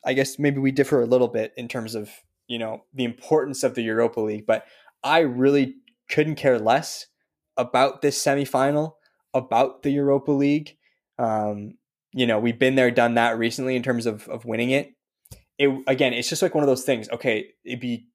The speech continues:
it'd be good as opposed to bad to win a trophy. It's a net, it's a positive, but not much more than that for the team. And it's good to get over the semifinal hump, blah, blah, blah. But other than that, like, I really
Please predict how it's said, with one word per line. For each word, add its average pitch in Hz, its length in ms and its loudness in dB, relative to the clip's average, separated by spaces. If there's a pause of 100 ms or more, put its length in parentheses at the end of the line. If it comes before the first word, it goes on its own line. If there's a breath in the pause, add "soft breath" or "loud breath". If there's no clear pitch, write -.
(120)
it'd 135 160 -4
be 127 240 0
good 120 440 2 (200)
as 113 140 -2
opposed 120 380 -2
to 131 60 -4
bad 104 540 -2 (360)
to 131 120 0
win 113 460 2
a 117 100 -6
trophy. - 480 -2 (840)
It's 127 180 0
a 123 60 4
net, - 340 0
it's 127 160 -4
a 120 40 -2
positive, 110 680 -2 (400)
but 123 140 -2
not 127 160 2
much 120 180 0
more 113 160 4
than 104 120 -2
that 104 200 -10 (460)
for - 140 -2
the 110 80 -4
team. 104 360 -6 (920)
And 127 100 2
it's 127 140 -2
good 139 100 0
to 135 80 -6
get 127 140 6
over 117 120 0
the 107 60 -2
semifinal 110 460 0
hump, 120 280 0
blah, 107 160 2
blah, 104 140 0
blah. 107 240 -6 (120)
But 131 340 0 (1200)
other 180 200 4
than 131 160 0
that, 139 240 4
like, 123 140 2
I 131 60 2
really 247 380 0